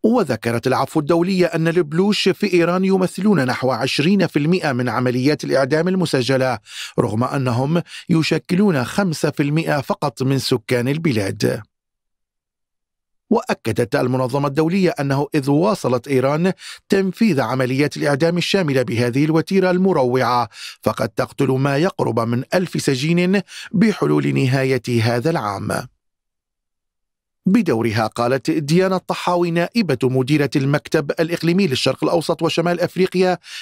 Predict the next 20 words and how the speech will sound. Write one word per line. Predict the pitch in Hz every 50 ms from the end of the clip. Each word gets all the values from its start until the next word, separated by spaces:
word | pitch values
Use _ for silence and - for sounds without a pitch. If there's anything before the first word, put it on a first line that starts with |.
| -
في | - - 226 202
منظمة | 185 180 180 170 151 170 175 175 180 -
العفو، | 202 180 - 113 120 - - 139 147 143 - - - - - _ - -
إن | 135 131 135
المعدل | 135 139 143 151 147 160 208 185 143 147 127 120
الذي | 113 123 123 120 127
تنفذ | 110 - 160 156 190 175 _ - - 139 131 135
به | 139 180 165 156 147 170 - -
السلطات | 165 - - 147 131 131 123 - 139 135 -
الإيرانية | 160 - 175 170 170 175 175 175 185 185 175 170 156 123 - - - - - -
عمليات | 175 127 123 127 123 117 120 127 143 143 -
الإعدام | 139 139 143 127 131 120 151 156 165 175 190 185 - - - - - -
يمثل | 185 175 190 208 202 202 196 170 - - 180 175 175
انتهاكا | 165 147 - 170 160 143 160 165 165 - 165
للقانون | 147 143 147 143 139 - 143 139 135 135 135 151
الدولي | 151 147 165 160 156 151 160 170 156 131 113 - - - - -
ويكشف | 135 123 117 120 120 117 - - 143 - - - -
افتقارها | 175 - - - 185 - - 190 196 180 165 147 160 160 156 123 - _ _ _ _ -
إلى | 151 139 131 131
الإنسانية. | 117 113 - - 156 175 185 - - 196 147 113 110 104 92 - - 117